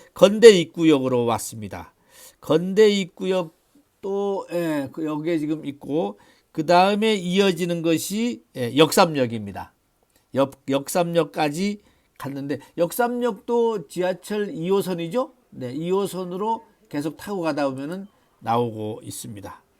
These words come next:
역삼역은, 예, 보니까, 에, 에, 선한스타 거기에 임영웅님이, 에, 일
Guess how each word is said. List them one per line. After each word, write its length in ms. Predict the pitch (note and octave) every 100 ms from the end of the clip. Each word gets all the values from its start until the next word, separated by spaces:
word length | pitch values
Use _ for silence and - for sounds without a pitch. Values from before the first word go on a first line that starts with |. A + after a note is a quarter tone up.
| - - _ _
역삼역은, 960 | B2+ - - F3 F3+ F#3 F#3+ F#3 G#3 G3+
예, 140 | D#3
보니까, 760 | D3 - E3 E3 - G3 A3 A#3 -
에, 760 | D3 D3 D3 D3+ D3+ D3+ D3 A#2+ _ _ _ _ _
에, 400 | D#3+ D3+ D3 D3
선한스타 840 | D3 - G#3 G#3+ G3+ - F3+ A3 C4 - _ _ _
거기에 840 | D3 D3 F3 F3 C3 C3+ F#3+ A#3+ - _ _
임영웅님이, 960 | - C3 C3 D3 C3+ B2+ A#2+ B2+ D#3 E3 - _ _ _
에, 400 | D3 B2+ B2 A#2+
일 280 | A2+ C#3 C#3+